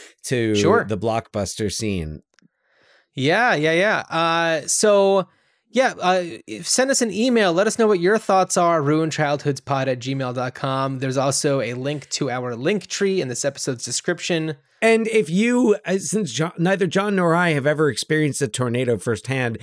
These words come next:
Speaker 1: if you,
Speaker 2: Yeah.
Speaker 1: if you have, let us know, like, eh, you know, eh,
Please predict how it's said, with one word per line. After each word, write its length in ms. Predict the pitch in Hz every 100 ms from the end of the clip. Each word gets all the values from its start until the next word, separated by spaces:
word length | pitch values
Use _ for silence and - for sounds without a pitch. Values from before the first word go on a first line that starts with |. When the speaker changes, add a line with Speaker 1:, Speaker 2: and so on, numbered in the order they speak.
| - - -
Speaker 1:
if 240 | 151 139
you, 160 | 135 214
Speaker 2:
Yeah. 200 | 403 349
Speaker 1:
if 140 | 165 131
you 120 | 160
have, 440 | 131 175 170 135 - - -
let 220 | 202 247
us 180 | 254 156
know, 360 | 220 233 233 196 180
like, 340 | 175 185 170 -
eh, 160 | 202 208
you 140 | 185
know, 300 | 175 165 165
eh, 220 | - 185